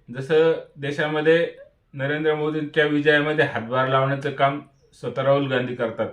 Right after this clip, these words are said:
तसं महाराष्ट्रामध्ये, अं, भाजपचा किंवा, अं, महायुतीचा विजय होण्यास कारणीभूत संजय राऊत साहेब आहे असे सगळे उघड उघड बोलतात किंवा गुपचूप बोलतात, खाजगीमध्ये बोलतात.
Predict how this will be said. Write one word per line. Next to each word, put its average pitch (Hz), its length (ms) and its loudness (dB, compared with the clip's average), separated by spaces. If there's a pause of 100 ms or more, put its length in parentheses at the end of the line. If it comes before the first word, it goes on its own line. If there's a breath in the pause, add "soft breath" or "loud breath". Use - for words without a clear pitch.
(500 soft breath)
तसं 135 240 -6
महाराष्ट्रामध्ये, 139 840 0 (680 loud breath)
अं, 104 260 -14
भाजपचा 117 540 -4
किंवा, 127 420 -2 (400)
अं, 101 340 -16
महायुतीचा 131 520 -6
विजय 143 440 4 (120)
होण्यास 117 360 -6 (600)
कारणीभूत 131 460 -4
संजय 123 360 -4
राऊत 139 220 0
साहेब 120 280 0
आहे 120 200 0
असे 117 280 -6
सगळे 131 420 -4 (440)
उघड 127 260 -8
उघड 123 200 -4
बोलतात 117 360 -4 (100)
किंवा 123 180 -2
गुपचूप 120 360 -8
बोलतात, 120 360 -4 (120)
खाजगीमध्ये 120 560 -4
बोलतात. 110 380 0